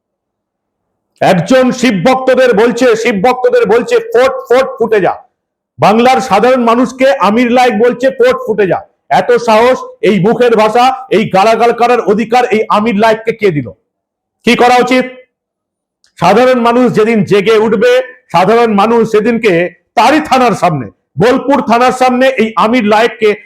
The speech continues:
কান ধরে ওঠবোস করাবে। আমি বলে দিলাম আপনাদের, একদিন সেই দৃশ্যই বাংলায় আসবে, আমরা করে দেখাবো।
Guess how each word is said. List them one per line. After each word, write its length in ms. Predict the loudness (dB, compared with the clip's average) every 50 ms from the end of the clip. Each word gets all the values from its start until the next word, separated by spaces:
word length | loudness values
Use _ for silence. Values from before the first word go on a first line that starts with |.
| _ _ -2
কান 300 | 0 0 2 2 2 2
ধরে 180 | 2 2 2
ওঠবোস 380 | 0 0 0 0 0 0 -2 0
করাবে। 300 | 0 0 0 2 2 0
আমি 160 | 0 0 0
বলে 160 | 0 2 2
দিলাম 160 | 2 0 0
আপনাদের, 280 | -2 -4 -6 -12 -20 -20 _ _ _ _ _ _ _ _ _ _ _ _
একদিন 340 | -2 -2 0 0 0 0 0
সেই 180 | 2 0 0 2
দৃশ্যই 320 | 0 -2 0 0 0 0
বাংলায় 320 | 0 0 0 2 2 2 2
আসবে, 300 | 0 0 -2 -6 -8 -8 _ _ _ _ _ _ _ _ _ _ _ _ -2
আমরা 240 | -2 0 0 0 0
করে 200 | 2 2 2 2
দেখাবো। 340 | 2 0 0 0 -2 -4